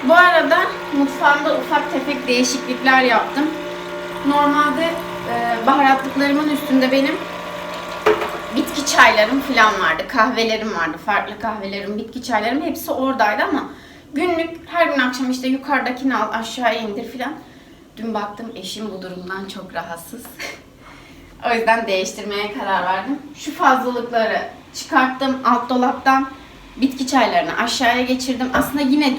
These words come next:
oranın düzeni çok hoşuma gitmedi. Orada bir değişecek. Ama benim mutfakta kullandığım bir kiler dolabım var. Yani erzaklığım var. Erzaklarımı koyduğum bir dolabım var. O dolaba bunları da götüreceğim. Oranın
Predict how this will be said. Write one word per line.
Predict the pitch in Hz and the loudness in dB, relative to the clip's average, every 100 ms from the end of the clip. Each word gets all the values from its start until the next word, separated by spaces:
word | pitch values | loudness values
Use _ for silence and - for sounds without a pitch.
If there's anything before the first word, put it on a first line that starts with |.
| - | 0
oranın | 233 240 254 | 0 2 2
düzeni | 226 233 254 262 - | 2 2 4 2 0
çok | 262 | -2
hoşuma | 254 269 262 | 0 2 0
gitmedi. | - - 175 - | -2 -6 -6 -2
Orada | - 226 220 190 | -2 0 0 0
bir | 180 | -4
değişecek. | 160 156 - 208 - - - - - - | -6 -6 -6 -6 -8 -10 -18 -20 -4 4
Ama | 302 311 262 | 4 4 2
benim | 269 285 311 - - | 2 2 -2 -6 -6
mutfakta | 247 - 262 254 254 311 320 320 - - - - - | -4 -2 -2 -2 0 0 0 -2 -10 -18 -20 -10 -2
kullandığım | 254 254 262 262 277 269 | 2 4 4 4 2 2
bir | 269 - | -2 -6
kiler | - 277 254 247 | 0 4 4 2
dolabım | 220 220 220 220 | 2 2 2 -2
var. | - - - | -4 -6 -2
Yani | 190 180 180 - - - - - | 0 0 -2 -8 -16 -20 -8 0
erzaklığım | 247 247 262 254 247 226 | 2 4 4 4 0 2
var. | 175 180 - 208 | 0 -4 -4 2
Erzaklarımı | 226 214 226 220 220 226 | 2 2 0 0 0 -2
koyduğum | 214 196 262 | -4 -2 0
bir | 233 208 | 0 -2
dolabım | 196 196 196 175 | -2 -4 -4 -2
var. | 262 339 - - - - - - | -2 -2 -10 -18 -18 -18 -18 -4
O | - 277 | 2 4
dolaba | 285 240 233 349 - - - 233 | 4 4 4 2 -2 -12 -14 -2
bunları | 254 233 196 | 0 2 0
da | |
götüreceğim. | 185 165 - 151 175 247 302 - - - - | -2 -4 -6 -8 -2 0 0 -6 -14 -18 -4
Oranın | 254 262 277 285 | 0 2 2 2